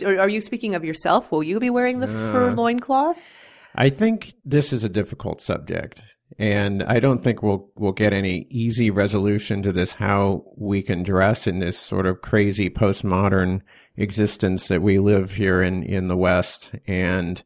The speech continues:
Speaker 1: Where we can choose to be anything we want.
Speaker 2: Exactly.
Speaker 1: We're very privileged.
Speaker 2: I, I guess to wrap this up, I always think of,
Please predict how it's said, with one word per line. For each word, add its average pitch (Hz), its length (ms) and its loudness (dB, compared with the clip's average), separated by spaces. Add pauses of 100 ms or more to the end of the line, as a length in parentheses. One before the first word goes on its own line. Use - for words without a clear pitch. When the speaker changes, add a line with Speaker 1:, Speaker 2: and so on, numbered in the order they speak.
(120)
Speaker 1:
Where 180 160 0
we 180 120 4
can 180 120 -4
choose 180 240 0
to 160 100 -2
be 147 140 -2
anything 151 340 -6
we 147 120 -8
want. 160 360 -4
Speaker 2:
Exactly. 101 540 -2
Speaker 1:
We're 165 60 0
very 160 180 4
privileged. 170 800 -8 (300)
Speaker 2:
I, 113 220 0 (220)
I 113 120 0
guess 139 440 0 (140)
to 110 100 0
wrap 101 340 2
this 92 220 -4
up, 90 280 0
I 92 100 2
always 107 300 0
think 104 180 -4
of, 92 240 -4